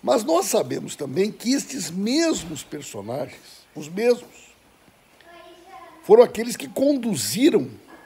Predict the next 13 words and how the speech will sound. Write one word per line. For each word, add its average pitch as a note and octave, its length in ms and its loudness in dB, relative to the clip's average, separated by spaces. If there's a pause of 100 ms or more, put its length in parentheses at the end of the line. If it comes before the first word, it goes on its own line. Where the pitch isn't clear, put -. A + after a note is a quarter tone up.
(920)
a G#3 80 -2
campanha C4+ 480 6
do A3+ 80 -4
Bolsonaro. - 540 -8 (2250)
A - 80 -4
rede D#3+ 360 0
de D3+ 80 -4
fake D#3+ 280 -8
news E3+ 200 0
da C#3+ 120 -2
campanha C#3+ 340 -8
do C3 80 -10
Bolsonaro, E3 680 -2